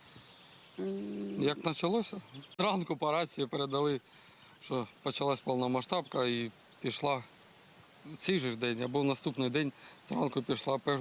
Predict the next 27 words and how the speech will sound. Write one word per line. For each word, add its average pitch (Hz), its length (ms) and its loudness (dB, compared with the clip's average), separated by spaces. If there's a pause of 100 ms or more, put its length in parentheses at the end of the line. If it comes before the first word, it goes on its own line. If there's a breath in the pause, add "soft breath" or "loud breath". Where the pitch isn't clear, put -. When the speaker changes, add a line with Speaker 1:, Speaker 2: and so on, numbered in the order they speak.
Speaker 2:
перша 139 260 0
колона 131 360 2
на 117 120 0
нас 113 260 -6 (760 loud breath)
з - 60 -10
технікою. 120 600 -2 (300)
Speaker 1:
Чотири 214 400 0
п'ятнадцять, 233 760 0
е, 208 200 2
нам 202 180 2
постучали. 233 960 0 (160 loud breath)
Бойова 226 400 4
готовність, 285 880 4
е, 220 720 4
війна. 208 540 4 (680 loud breath)
І 202 100 4
у - 20 8
мене 254 240 6
зразу: 254 480 0 (560)
"Як 233 340 0
війна? 185 580 4
А 247 120 2
це 214 220 0
що 202 180 0
було 180 400 2
тоді? 180 380 4
Ну, 208 140 4